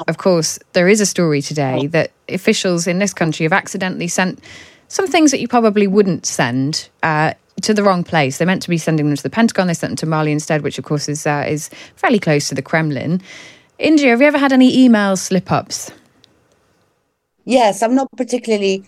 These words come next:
Speaker 2: none that I'm keen to <laughs> revisit on air. Um,
Speaker 1: <laughs>
Speaker 2: but I had one, I had one, I had one awful, awful one quite a long time ago where I was ranting about somebody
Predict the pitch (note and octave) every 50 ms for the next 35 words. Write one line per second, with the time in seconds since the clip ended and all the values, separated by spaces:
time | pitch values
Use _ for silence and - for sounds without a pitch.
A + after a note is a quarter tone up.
0 | _ - B3+ C4 C#4 C4 B3+ A3+ G3 G#3+ G#3+ G3+ G3+ G#3 - A#3 A3 G#3+ G#3+ -
1 | A3+ G3+ G3 G#3+ B3+ A3+ G#3+ A#3+ A#3+ A3 G#3+ F#3 E3 - - F3 F#3 F#3+ F#3 F3+
2 | D#3 C#3 C#3 C#3+ G#3 F#3 - - - A3 - F#3 F#3+ E3+ - - - - - -
3 | B3 A3+ A#3 A#3 - - C4 A3 A3 G#3+ - B3+ B3 A#3 A3+ A3+ G#3+ F3+ - -
4 | G#3 - - - - D4+ A#3 - G#3 G#3 A#3 A#3 G#3 G3 F#3+ F3+ C#3+ - - _
5 | - - _ _ _ _ - - F#3+ F#3+ F#3+ G3 F#3+ F3+ F3 F3 D3+ - - G3+
6 | F#3 F3 - - F3 E3 - - F#3 F3+ E3 - E3+ D#3 D3 D3 D3 D3 - _
7 | _ - D#3+ - - _ - - - _ - - A#3+ A3 G#3+ G#3+ G#3+ G3 F#3 F3
8 | E3 E3 D#3+ F3 E3+ E3 D#3+ D3+ D3 C#3+ C3+ B2 A#2+ A#2+ B2+ B2+ - _ _ _
9 | - D#3 E3 E3+ D#3+ D#3 D3+ D3 C#3+ C#3+ D3 - _ _ _ _ _ - E3+ E3+
10 | D#3+ E3 D#3+ D#3 E3 F3 F#3+ F#3 F#3+ F#3+ G3 F#3+ F#3+ F#3 E3 D3+ D3+ D3 C#3+ C3
11 | B2 A#2+ - - D3+ C#3+ C#3 B2+ B2+ A#2 - B2 B2+ A#2+ A#2+ B2 -